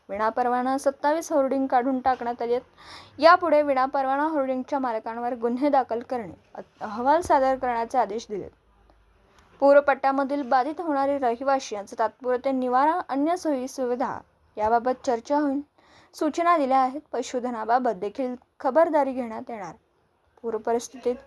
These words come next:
पूरबाधित क्षेत्रातील वाहनांचं पार्किंग याबाबत पोलीस यंत्रणा यांच्याशी समन्वय साधून पुढील सूचना देण्यात येणार आहे. पिण्याच्या पाण्यासाठी अडचण होणार नाही याबाबत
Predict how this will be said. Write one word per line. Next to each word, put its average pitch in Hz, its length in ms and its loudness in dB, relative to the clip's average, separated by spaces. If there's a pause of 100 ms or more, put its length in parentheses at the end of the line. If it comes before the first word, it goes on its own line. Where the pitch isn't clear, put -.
(360)
पूरबाधित 330 520 4 (200)
क्षेत्रातील 269 580 -2
वाहनांचं 247 540 -4
पार्किंग 240 580 -2
याबाबत 214 380 0 (160)
पोलीस 269 360 -2
यंत्रणा 269 480 0
यांच्याशी 254 420 -4
समन्वय 226 520 -6
साधून 226 300 -6 (380)
पुढील 359 320 4
सूचना 269 400 -2
देण्यात 226 300 -2
येणार 190 220 -10
आहे. - 220 -20 (800)
पिण्याच्या 226 380 2
पाण्यासाठी 240 520 0
अडचण 247 400 2
होणार 254 360 2
नाही 254 320 0 (420)
याबाबत 277 580 4